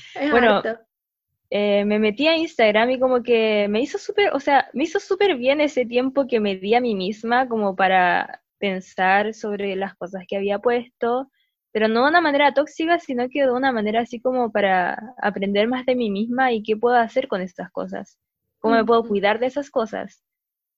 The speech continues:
Speaker 2: Y decidí empezar a, a bloquear, empezar a silenciar que gente, a, empezar a, a dejar de seguir gente que publicaba cosas que no me hacían bien, ¿cachai?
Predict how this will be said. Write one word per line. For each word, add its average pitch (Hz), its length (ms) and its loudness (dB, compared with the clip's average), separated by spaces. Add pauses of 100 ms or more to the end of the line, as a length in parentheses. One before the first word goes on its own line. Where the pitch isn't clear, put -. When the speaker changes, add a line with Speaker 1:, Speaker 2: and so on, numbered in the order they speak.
(140)
Speaker 2:
Y 220 140 -8
decidí 254 1000 0
empezar 277 420 0
a, 294 680 6
a - 160 0
bloquear, 220 540 0
empezar 226 360 0
a 262 100 4
silenciar 254 500 -2
que 302 180 -2
gente, 302 420 -2
a, 320 120 4
empezar 233 640 -2
a, 254 580 2 (100)
a 220 120 0
dejar 254 340 0
de 330 100 -2
seguir 262 280 -6
gente 202 460 -6 (560)
que 226 120 2
publicaba 233 560 4
cosas 247 340 -2
que 226 120 0
no 202 100 2
me 214 80 2
hacían 285 280 -2
bien, - 240 -4 (560)
¿cachai? 214 640 0